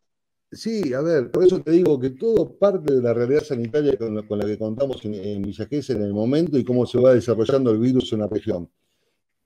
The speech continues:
¿Por qué digo en la región? Tengamos algo en cuenta muy especial. Yo escuchaba las declaraciones de la directora de salud de Madariaga, donde tiene saturado el sistema de salud de Madariaga y no tiene más camas en Madariaga.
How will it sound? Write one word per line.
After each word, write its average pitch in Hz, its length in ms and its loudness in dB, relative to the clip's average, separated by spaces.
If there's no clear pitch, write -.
¿Por 156 200 4
qué 214 100 6
digo 180 220 8
en 135 80 8
la 131 80 6
región? 113 480 2
Tengamos 185 480 0
algo 180 180 0
en 135 60 -2
cuenta 147 280 0
muy 135 160 0
especial. 117 540 -2
Yo 185 340 4
escuchaba 170 480 6
las 147 100 4
declaraciones 131 640 2
de 139 60 0
la 120 100 0
directora 117 480 -2
de 123 100 0
salud 139 540 -2
de 113 160 -2
Madariaga, 123 520 -2
donde 107 280 0
tiene 123 260 -6
saturado 165 720 2
el 139 80 -4
sistema 135 400 -6
de 110 60 -2
salud 107 240 -4
de 123 60 -2
Madariaga 123 400 -2
y 127 60 -4
no 123 60 -2
tiene 143 200 2
más 131 220 0
camas 165 360 0
en 127 140 0
Madariaga. 92 560 -2